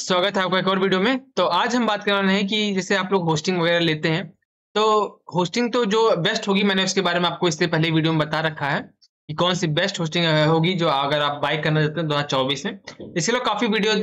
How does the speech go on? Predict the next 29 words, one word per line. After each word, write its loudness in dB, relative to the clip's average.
guys 2
आप 0
लोग 0
के 0
लिए 0
मैंने 2
upload 0
किए 0
हैं, -4
इन 0
सब -2
video 2
को 0
आप -2
देख -2
सकते -8
हैं -4
कि -6
कैसे -2
कैसे 0
आप, -2
अ, -2
ग्रो 2
कर -2
सकते -4
हैं -2
अपने 0
आप -2
को, 0